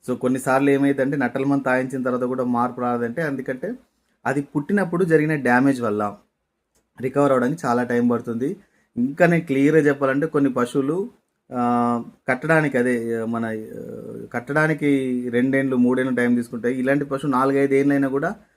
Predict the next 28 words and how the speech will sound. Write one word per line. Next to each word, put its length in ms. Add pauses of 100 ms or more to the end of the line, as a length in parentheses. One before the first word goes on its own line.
(220)
వాటి 140
బాడీ 320
సైజ్ 240
మారకుండా 480
అట్లనే 260
ఉంటాయి 260
అన్నమాట. 240
అంత 440
సివియర్ 560
డ్యామేజ్ 320
జరుగుతుంది 380
అన్నమాట. 320 (680)
So, 40
ఒకవేళ 760 (1700)
రెగ్యులర్గా 480
తాగిస్తే 680 (440)
ఏం 280
లాభాలు 380
ఉన్నాయి, 260 (380)
ఇది 120
కూడా 140
ఇంపార్టెంటే 420
కదా. 200 (480)
So, 60
first 340
and 120
foremost 440
thing, 200